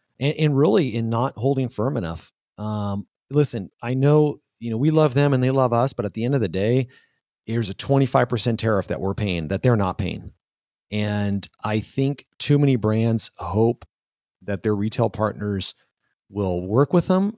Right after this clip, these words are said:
when honestly, a lot of them won't, unless you're really firm and just being realistic. Like, "Hey, I mean, this, the business has to do this." So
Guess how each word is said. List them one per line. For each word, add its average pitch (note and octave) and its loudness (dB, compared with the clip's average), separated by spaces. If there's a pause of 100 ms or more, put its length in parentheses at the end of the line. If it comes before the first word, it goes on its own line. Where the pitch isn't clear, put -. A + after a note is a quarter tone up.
when G#2+ -6
honestly, C#3 -2
a A2 -4
lot G#2+ 0
of A#2 0
them G2 -4
won't, G#2+ -4 (140)
unless C3 2
you're C3+ 4
really G2+ 0 (540)
firm E3 2
and A#2 0
just D3 -2
being A3 4
realistic. F#3+ 0
Like, G2 -4
"Hey, E3 -4
I B1 -12
mean, G#2 -6
this, B2 -4 (100)
the F#2+ -8
business B2 0
has C3 -6
to - -10
do B2+ -2
this." - -6 (640)
So D3+ 4